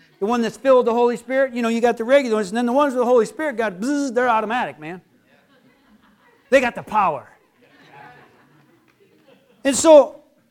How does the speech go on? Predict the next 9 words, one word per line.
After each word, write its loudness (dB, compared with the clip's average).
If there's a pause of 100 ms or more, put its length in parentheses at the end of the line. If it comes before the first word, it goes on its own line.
(100)
I 2
got 4
it, 2
bzzz, -6
that 2
was -4
easy. -6 (180)
But 0
instead, 0